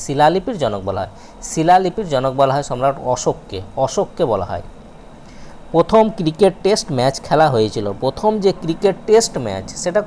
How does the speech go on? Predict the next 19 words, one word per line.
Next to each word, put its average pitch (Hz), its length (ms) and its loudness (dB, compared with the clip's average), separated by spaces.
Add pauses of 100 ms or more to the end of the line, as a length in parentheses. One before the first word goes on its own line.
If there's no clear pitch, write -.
কত 139 200 2 (180)
সালে 170 180 4 (100)
খেলা 120 240 2
হয়েছিল? 101 240 -6 (480)
এটা 208 200 4
খেলা 175 200 6
হয়েছিল 185 240 0 (120)
পনেরোই 147 340 4
মার্চ 175 140 0 (100)
আঠারোশো 131 420 -4
সাতাত্তর। 104 460 -4 (180)
পনেরোই 165 400 2 (100)
মার্চ 147 220 2 (220)
আঠারোশো 175 460 0 (160)
সাতাত্তর 220 580 0
সালে 113 200 0 (580)
প্রথম 208 260 2 (120)
ক্রিকেট 185 400 0
টেস্ট - 220 -4